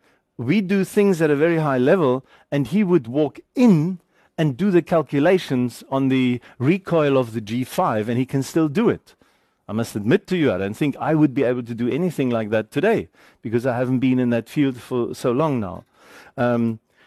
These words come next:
but they also mobilized teams of inspired, knowledgeable individuals to do the impossible.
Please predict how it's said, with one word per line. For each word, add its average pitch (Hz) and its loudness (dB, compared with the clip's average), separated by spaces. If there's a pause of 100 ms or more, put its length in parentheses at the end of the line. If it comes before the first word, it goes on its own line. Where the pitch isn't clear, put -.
(120)
but 160 -2
they 190 2
also 220 4
mobilized 190 4
teams 185 0
of 143 2
inspired, 180 -2
knowledgeable 147 0
individuals 139 -2
to - -10
do 131 -2
the 131 -2
impossible. 110 -8